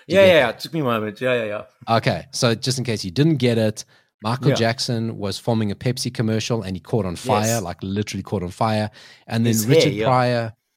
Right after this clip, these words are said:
Speaker 1: yeah, his hair caught fire. And then Richard Pryor was freebasing Coca-Cola,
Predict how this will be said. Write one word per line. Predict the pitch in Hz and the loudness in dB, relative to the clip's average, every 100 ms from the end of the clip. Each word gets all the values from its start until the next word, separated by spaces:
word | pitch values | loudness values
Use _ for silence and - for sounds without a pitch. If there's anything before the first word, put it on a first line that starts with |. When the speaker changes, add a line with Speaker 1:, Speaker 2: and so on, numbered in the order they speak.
| - | -4
Speaker 1:
yeah, | 123 | -2
his | 85 92 | -2 -6
hair | - 110 | -6 -6
caught | - 113 | -4 -6
fire. | - 107 104 - - _ - | -2 -2 -2 -8 -20 _ -6
And | 117 120 | 0 2
then | 113 | 2
Richard | 113 131 147 131 | 2 2 0 -4
Pryor | - 120 120 117 | -4 0 0 0
was | 110 113 110 - | -2 -2 -2 -4
freebasing | - 147 131 123 127 127 | -2 -2 0 0 0 -2
Coca-Cola, | 127 120 123 135 117 82 | -2 -2 0 0 0 -2